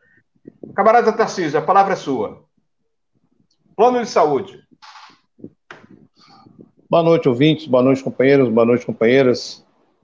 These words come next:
Speaker 2: Boa noite a todos aqueles que estão nos ouvindo. Esse é um espaço importante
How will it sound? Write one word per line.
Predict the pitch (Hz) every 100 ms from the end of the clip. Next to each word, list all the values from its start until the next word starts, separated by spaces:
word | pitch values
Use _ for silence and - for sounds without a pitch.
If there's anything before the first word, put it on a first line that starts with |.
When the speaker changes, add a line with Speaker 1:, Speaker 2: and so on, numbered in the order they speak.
| _ _
Speaker 2:
Boa | - 110
noite | 117 113 110
a |
todos | 127 117
aqueles | 120 - 120 110
que | -
estão | - 131
nos | 117 127 117
ouvindo. | 113 120 147 139 139 - _ _ _ _ _ _ _ - - - - _ _ -
Esse | 156 160
é | 165
um |
espaço | 156 - 170 175
importante | 151 185 - 160 - - -